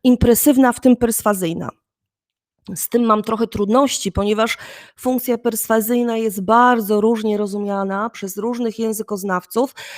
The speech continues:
ale ja skupię się na pewnej cesze, która się powtarza. Zobacz, że funkcja impresywna w swojej wersji podstawowej to jest: „Proszę cię, posprzątaj ten pokój. Wiesz, o co mi chodzi”. Ale teraz wyobraź sobie, że mam przed sobą sześciolatka, któremu mówię:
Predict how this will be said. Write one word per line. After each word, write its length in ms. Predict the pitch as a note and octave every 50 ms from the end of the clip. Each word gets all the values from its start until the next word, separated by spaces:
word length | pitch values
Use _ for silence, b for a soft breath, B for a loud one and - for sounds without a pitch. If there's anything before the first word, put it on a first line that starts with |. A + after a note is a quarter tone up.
| B B B -
ale 220 | - G#3+ A3 A3+ A#3
ja 180 | A3+ B3+ C4
skupię 400 | B3+ - - - A#3+ - B3 B3
się 240 | A3+ - - A#3+ A3+
na 260 | A3+ A3+ A3+ A3+ A3+
pewnej 400 | A3 A3+ A#3 A3 A3 A3+ A3 A3
cesze, 400 | G#3+ - - B3+ B3+ - - B3+
która 320 | - - - A#3 A3+ A3 G#3+
się 160 | - - G#3+
powtarza. 600 | - - G3+ - - G#3+ F3+ F3 F3 - - - - _ B B B B B B B B B -
Zobacz, 280 | G3+ G#3 C#4 C#4+ D#4 C4
że 100 | C4+ C4+
funkcja 400 | - - D4+ E4 E4 - - C#4+
impresywna 880 | C#4 C4 - B3+ B3 A#3+ - - B3+ G#3 F3 F#3 F#3+ F#3 G3 G#3+ C#4+ D4 D#4+ _ _ _ _
w 140 | _ - -
swojej 300 | - - G3 G#3+ G#3 F#3+
wersji 300 | G#3+ A#3 A3+ - B3 A3
podstawowej 520 | - - - - G#3 G3+ A#3 A3+ B3 A3+
to 100 | A#3 A#3
jest: 220 | A#3 A3+ - - _ _ _ _ _ _ _ _ _ _ _
„Proszę 340 | - - F4+ D#4+ - D#4 C#4+
cię, 200 | - - C#4+ C#4
posprzątaj 640 | _ - B3+ - - - - C#4+ C#4 C4+ C4+ B3
ten 160 | - A#3+ A3 G#3
pokój. 460 | - - - - - - - _ _ _ _ _ _ _ -
Wiesz, 220 | G#3+ A3+ A3+ G#3+ -
o 60 | A3+
co 140 | - - G#3+
mi 120 | G3+ G3
chodzi”. 340 | F#3 - - - - - - - B B B B B B B B B -
Ale 120 | G#3+ A#3+
teraz 220 | D4+ D#4 D4+ B3+
wyobraź 300 | C4 C#4+ C#4+ C#4+ C#4+ C4+
sobie, 260 | C4+ - B3 A3+ B3+ A#3
że 120 | A#3 A#3+
mam 220 | A#3+ A#3+ A#3+ B3
przed 200 | A#3 - A#3+ G#3+
sobą 260 | - - A#3 A3+ A3 G#3+
sześciolatka, 760 | - A3+ G#3+ - - G#3+ G#3 G3 G3 G3 - - G3 A3 B3
któremu 400 | - - - A3+ A3 A3 G#3+ A3
mówię: 480 | G#3+ A3 A3 G3+ A3 A3+ A3+ A3+ A3+